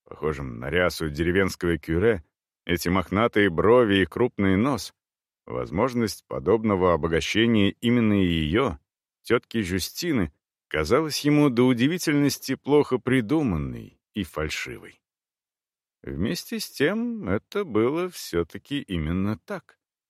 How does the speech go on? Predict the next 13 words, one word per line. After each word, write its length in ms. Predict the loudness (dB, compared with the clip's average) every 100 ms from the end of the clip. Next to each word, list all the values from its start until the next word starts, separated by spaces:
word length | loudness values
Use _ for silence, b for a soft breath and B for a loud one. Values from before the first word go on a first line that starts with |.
| _ _ _ _ -6
Дом 280 | -4 -4 -6
стоял 440 | 0 4 4 4
на 120 | 2
своем 420 | 0 0 2 2
месте 460 | 0 -2 -4 -6 -6
как 300 | 2 0 2
неопровержимое 1120 | -2 0 0 0 2 2 2 0 0 0 0
каменное 600 | 2 2 4 4 4 4
доказательство 1040 | 2 0 2 4 4 2 0 -6 -4 -4 -4
всей 360 | -4 0 0
этой 380 | 0 0 2 2
неправдоподобной 1080 | 2 0 -2 -2 -2 2 4 4 4 2 2
истории. 580 | 0 -4 -4 -4 -12